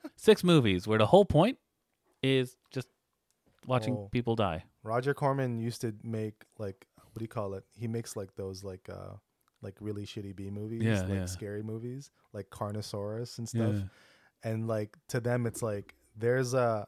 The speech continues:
Speaker 2: there's a, uh, you'll make the one and then it has, like, the, you know, the,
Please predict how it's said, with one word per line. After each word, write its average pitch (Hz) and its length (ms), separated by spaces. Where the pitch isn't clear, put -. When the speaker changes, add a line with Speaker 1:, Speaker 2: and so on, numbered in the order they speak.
Speaker 2:
there's 120 220
a, 113 200
uh, 101 320
you'll 123 180
make 139 200
the 135 100
one 123 340
and 113 100
then 110 120
it 104 100
has, 107 340
like, 104 280
the, 95 280
you 117 120
know, 101 120
the, 95 220